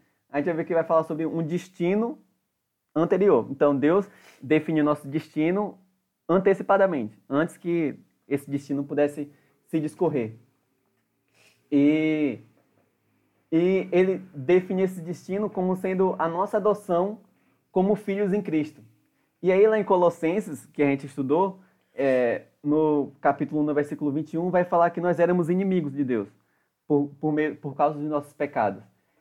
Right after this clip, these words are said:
Então, aqui vai fazer justamente essa, essa contraposição, que Deus nos pre-, predestinou para deixarmos de sermos inimigos e passarmos a ser filhos, certo? É...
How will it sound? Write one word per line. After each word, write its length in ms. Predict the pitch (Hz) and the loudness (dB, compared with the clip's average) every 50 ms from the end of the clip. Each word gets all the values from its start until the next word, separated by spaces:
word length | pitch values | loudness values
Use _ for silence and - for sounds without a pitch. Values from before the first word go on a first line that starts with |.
| _ - | _ -6
Então, 300 | 143 147 143 170 165 165 | -6 -2 0 0 2 2
aqui 160 | 165 165 165 | 0 0 -2
vai 100 | 175 175 | -4 -4
fazer 200 | 170 190 170 180 | -2 -2 -2 -2
justamente 360 | 185 185 196 190 190 185 190 | -2 -2 -2 -4 -2 -2 -2
essa, 400 | 196 185 - 202 196 185 185 - - _ _ _ _ | -2 0 0 0 0 0 -2 -8 -16 _ _ _ _
essa 200 | - 160 165 190 175 | -6 -2 -2 -2 -2
contraposição, 840 | 175 180 185 185 208 - 196 196 202 185 - 185 160 135 110 110 - _ _ _ _ _ _ | -2 -2 -2 -2 0 0 0 -2 -2 -2 -4 -2 -2 -2 -4 -8 -14 _ _ _ _ _ _
que 120 | - 165 | -8 -4
Deus 400 | 147 151 165 165 175 170 156 156 - | -2 0 2 2 2 0 -2 -6 -8
nos 240 | - 165 175 180 185 | -4 -4 -2 -4 -4
pre-, 240 | - 196 180 190 185 - - - _ | -2 0 0 0 0 0 -6 -12 _
predestinou 720 | - 175 190 190 196 185 - 190 180 165 156 165 180 180 - - _ _ _ _ _ | 2 4 4 4 4 2 -2 -2 2 2 2 2 2 -2 -8 -18 _ _ _ _ _
para 200 | - 165 165 165 | 2 4 4 2
deixarmos 560 | 156 170 170 160 - 170 185 208 208 220 185 | 0 -2 -4 0 2 2 2 2 0 -4 -8
de 60 | - | -6
sermos 280 | - - 170 165 160 147 | -2 0 0 0 0 -2
inimigos 460 | 160 160 160 156 147 156 165 185 165 | -2 -2 -2 -2 -2 -2 -2 -2 -2
e 40 | 170 | 0
passarmos 360 | - 170 156 - 151 147 151 | 0 0 0 0 -2 -4 -4
a 80 | 156 147 | -6 -8
ser 140 | - 160 156 | -8 -10 -8
filhos, 280 | - 139 110 92 - - _ _ _ _ _ _ _ _ _ _ | -6 -6 -6 -6 -10 -18 _ _ _ _ _ _ _ _ _ _
certo? 240 | - 120 123 120 _ _ _ _ _ _ _ _ _ _ _ - | -10 -10 -10 -10 _ _ _ _ _ _ _ _ _ _ _ -12
É... 540 | 117 113 110 104 101 98 92 90 87 92 | -8 -6 -6 -6 -6 -8 -8 -10 -12 -14